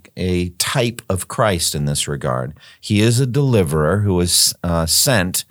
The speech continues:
uh, ahead of time and was being prepared,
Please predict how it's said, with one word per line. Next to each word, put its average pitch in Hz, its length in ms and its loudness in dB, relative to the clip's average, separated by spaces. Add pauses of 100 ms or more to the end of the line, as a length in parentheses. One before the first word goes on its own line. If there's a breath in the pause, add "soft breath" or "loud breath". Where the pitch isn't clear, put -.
(420 loud breath)
uh, 87 220 0 (100)
ahead 87 380 2
of 131 120 0
time 80 320 0
and 90 140 2
was 87 140 2
being 98 300 2
prepared, 98 840 0